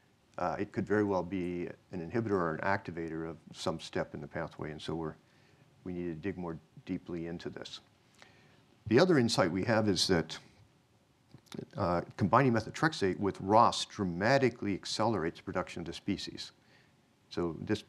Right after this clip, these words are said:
happens very rapidly if you add the two together. And so we already have some evidence that, uh,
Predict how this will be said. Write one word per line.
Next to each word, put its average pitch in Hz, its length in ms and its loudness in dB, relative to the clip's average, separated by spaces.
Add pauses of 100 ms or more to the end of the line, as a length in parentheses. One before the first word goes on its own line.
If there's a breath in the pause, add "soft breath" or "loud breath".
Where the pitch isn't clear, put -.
happens 78 400 -4
very 120 280 6
rapidly 85 500 -2
if 80 160 -10
you 87 80 -6
add 85 160 -4
the 82 60 -8
two - 180 -10
together. 80 460 -10 (880 soft breath)
And 82 300 -6
so 92 480 0 (100)
we 98 300 0 (260)
already 110 240 4
have 147 280 2
some 98 140 -6
evidence 90 540 -4
that, 90 260 0 (200)
uh, 87 160 -2